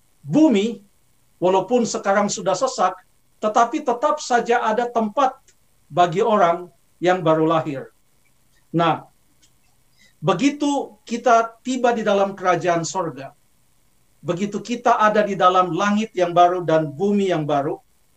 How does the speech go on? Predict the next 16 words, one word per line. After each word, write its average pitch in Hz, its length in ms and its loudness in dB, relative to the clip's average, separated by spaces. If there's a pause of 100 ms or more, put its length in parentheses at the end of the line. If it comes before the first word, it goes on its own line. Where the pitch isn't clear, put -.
(680)
kalau 180 240 0
kita 190 240 -2
lihat 226 400 2
ayat 196 400 0
di 170 160 -4
dalam 185 480 2 (240)
ke-, 156 160 -8
eh, 165 480 0
Wahyu 190 400 0
pasal 175 400 -2
dua 170 160 -2
puluh 160 160 -4
satu, 165 480 -6 (240)
satu 202 400 -2
pasal 160 400 -4
itu 196 320 -10